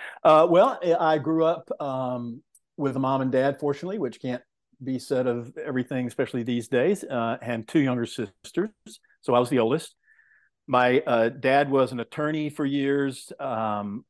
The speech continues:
appointed by Jimmy Carter, who was at that time governor of the state of Georgia, to district attorney and then finally to superior court judge. And so I grew up in a political family, which is one of the reasons I have a distaste for <laughs> politics today. <laughs> Uh, so,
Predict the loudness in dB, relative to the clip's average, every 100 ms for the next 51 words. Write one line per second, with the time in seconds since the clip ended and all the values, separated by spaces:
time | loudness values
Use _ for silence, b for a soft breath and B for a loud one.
0 | -10 -6 0 2 2 2 2 0 -2 0
1 | 2 4 2 -2 -4 -4 -6 -4 -4 -2
2 | -2 -2 -2 -6 -8 -8 -6 -4 -4 -4
3 | -4 -2 -4 -4 -8 -12 0 0 0 -6
4 | -4 -2 0 0 -2 -4 -4 -4 -4 -10
5 | -14 -8 -4 -4 -4 -6 -2 -2 -2 -6
6 | B B B B B B 0 4 4 6
7 | 4 4 -2 -2 -2 0 0 -4 -4 -2
8 | -2 0 -2 -2 -6 -8 -6 -4 -4 -4
9 | -6 -6 -4 -4 -6 -8 -8 -6 -6 -6
10 | -4 0 0 0 0 0 2 4 4 4
11 | 4 4 6 4 4 2 -2 2 2 2
12 | 2 2 2 2 0 -8 -12 -12 -18 B
13 | 4 6 6 6 2 0 -6 -4 -2 0
14 | -2